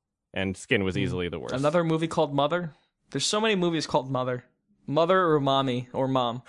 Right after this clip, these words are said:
Speaker 2: <laughs>
Speaker 1: There's three films called Mother that I've rated seven or above on I M D B.
Speaker 2: There's, like, three called Mommy, right?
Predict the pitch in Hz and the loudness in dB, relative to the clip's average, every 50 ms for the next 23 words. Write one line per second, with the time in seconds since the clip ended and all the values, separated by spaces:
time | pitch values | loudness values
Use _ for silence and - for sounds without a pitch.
0 | - - 175 147 - _ _ _ - - 262 269 262 349 277 - 302 294 - - | 0 2 2 2 0 _ _ _ -4 -4 -4 2 4 4 6 6 4 4 4 0
1 | - - 156 156 - - - 175 185 185 - - 185 180 175 - - - 185 165 | 0 2 2 2 2 2 2 2 2 4 4 4 4 4 4 2 2 4 4 4
2 | 156 135 123 127 123 123 139 156 135 110 92 87 87 95 - 123 120 - - - | 4 4 2 0 2 4 4 4 4 2 0 0 0 -2 -2 -4 -8 -10 -14 -2
3 | 110 120 113 117 113 107 117 123 120 120 117 104 - - - 127 123 135 135 131 | 0 2 4 4 4 4 4 4 4 2 0 -2 -4 -2 -2 0 0 0 0 0
4 | 123 117 101 120 120 120 110 101 98 95 95 98 98 92 101 90 104 107 107 101 | -2 0 2 0 0 2 0 0 0 0 0 -2 -2 -2 -4 -4 -4 -6 -6 -8
5 | - _ _ _ _ _ _ _ _ - 170 175 - 208 180 - 185 196 185 - | -12 _ _ _ _ _ _ _ _ -6 -4 0 0 0 0 2 2 2 2 4
6 | - 202 175 156 160 190 202 175 143 127 117 113 117 123 139 165 190 | 4 4 4 6 6 4 4 4 2 0 -2 -4 -4 -4 -4 -4 -6